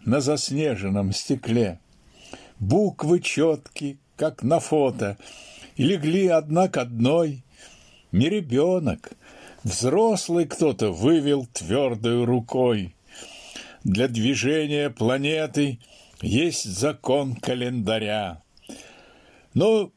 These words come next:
безумец жаждет лета в середине декабря. Чьим-то локтем я задета, кто-то слово бросил вслед. «Скоро лето,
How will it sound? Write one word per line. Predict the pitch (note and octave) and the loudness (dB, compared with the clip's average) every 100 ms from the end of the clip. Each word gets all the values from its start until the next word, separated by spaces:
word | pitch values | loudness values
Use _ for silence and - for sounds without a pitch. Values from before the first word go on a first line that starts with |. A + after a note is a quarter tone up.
| _ - | _ -6
безумец | G2 D#3 G#3 A3 C4 A#3+ A3 D3+ B2 | 0 2 2 0 0 2 2 0 -6
жаждет | B2+ A#3+ A#3+ G3 A3+ G#3 - | 0 2 2 2 0 0 2
лета | D3 B3+ C4+ A#3 - A#2+ G2+ | 2 4 2 2 0 -2 -2
в | - | -6
середине | - F#3+ A3+ G3+ A3+ G3+ F#3 | -2 2 2 2 2 4 2
декабря. | E3+ G3+ A3 A3 A3+ A3 G3+ C3+ G#2+ - - - _ - - - _ | 2 0 0 2 4 4 2 0 -4 -12 -20 -20 _ -20 -20 -20 _
Чьим-то | - G#2+ C#3 E3+ D#3 B2+ D3 | -6 -2 0 0 -2 -2 0
локтем | D3+ D#3+ D#3 - - D3 | 4 2 2 -2 -4 -2
я | C#3+ D3+ D3 | 2 2 2
задета, | A#2 D#3+ C#3 B2 D#3+ D#3+ E3 D#3+ - | 0 -2 -4 0 2 2 0 -2 -2
кто-то | - - F3 E3 E3 | -8 -2 0 0 -2
слово | - C3 D#3+ F#3 F3+ F3+ | -2 0 4 4 4 2
бросил | E3 F3+ F#3 - F3+ E3 | 2 2 2 2 0 0
вслед. | - - F3 F3+ E3+ A2+ - - - - - - - - - - - | -4 -2 0 2 0 -4 -20 -20 -20 -20 -20 -20 -20 -20 -20 -20 -14
«Скоро | - - - A#3 G#3 | -12 -4 2 2 2
лето, | G3+ F#3+ G3 F#3 C3+ G#2 | 2 2 2 0 -2 -4